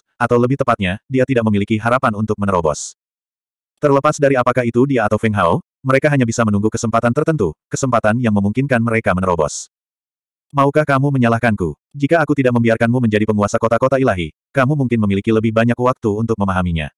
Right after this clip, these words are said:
Radiant Sun Sovereign tersenyum tanpa berbalik. Cendikiawan itu menggelengkan kepalanya dan berkata, "Bagaimana saya bisa? Pada level saya, tidak mungkin membuat terobosan hanya dengan berkultivasi saja. Kuncinya terletak pada peluang.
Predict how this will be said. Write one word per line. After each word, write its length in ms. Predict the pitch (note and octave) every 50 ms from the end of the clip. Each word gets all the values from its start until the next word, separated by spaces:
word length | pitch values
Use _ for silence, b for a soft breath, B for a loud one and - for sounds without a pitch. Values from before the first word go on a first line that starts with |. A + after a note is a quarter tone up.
| _ _ _ _ _ _ _ _ -
Radiant 400 | - D3 C#3+ C#3+ D3 D3 D#3 -
Sun 160 | - D#3+ D#3
Sovereign 400 | - C#3+ C3 C3 B2 A#2+ A#2 B2+
tersenyum 400 | C3 B2 A2+ - A#2+ A#2 B2 B2
tanpa 320 | - C3+ C3+ C3+ - B2 G#2
berbalik. 320 | G2+ G2 G2 F2+ E2 D#2+ - _ _ _ _ _ _ _ _ _ _ _ _ _ _ _ _ _ -
Cendikiawan 480 | D#3 C#3+ C#3 C3+ C#3+ C3+ C3 C#3 D3 C#3
itu 160 | B2 D3 D3+
menggelengkan 400 | D3 C#3 A#2+ A#2 A2+ A2 A#2 A#2+
kepalanya 400 | A#2+ A#2+ A2+ G#2+ G2+ G#2 G#2+ A2+
dan 160 | A2+ A2+ A2+
berkata, 400 | A#2 B2+ C3 B2+ G#2+ G2 E2 D#2 - _ _
"Bagaimana 480 | - C3 A#2+ G#2 A2 G#2 A2+ B2 B2 A2+
saya 240 | - - C3+ C#3 B2
bisa? 320 | G2+ F2+ - F2 D2+ C#2 - _ _ _ _
Pada 240 | - D3+ C#3 C#3+ C#3+
level 160 | C#3 C3+ C3
saya, 400 | B2+ - B2+ A2+ G2+ F#2+ A2+ E3 - _ _
tidak 240 | - D3+ C#3+ D3 C#3+
mungkin 240 | C#3+ C#3 D3+ D3+ D3
membuat 240 | B2+ A#2 A2 A2 -
terobosan 400 | A2 G#2+ G2+ G#2+ - A#2+ A2 G#2
hanya 240 | A2 A#2 A#2+ A2
dengan 240 | G2+ G#2+ A2 A2 G#2+
berkultivasi 560 | A2+ A#2 - B2 A#2+ - A#2+ - A#2+ - A2+
saja. 320 | - G#2 F2+ E2+ E2+ D#2+ C#2+ _ _ _ _ _ _ _ _ _ _ -
Kuncinya 400 | D3+ C#3+ C#3 D3+ C#3+ C#3 D#3 E3
terletak 320 | - C#3 B2+ B2 - B2+
pada 240 | - - B2+ B2 A#2+
peluang. 400 | A2+ A#2 A2 G#2+ F#2+ E2+ D#2+ D2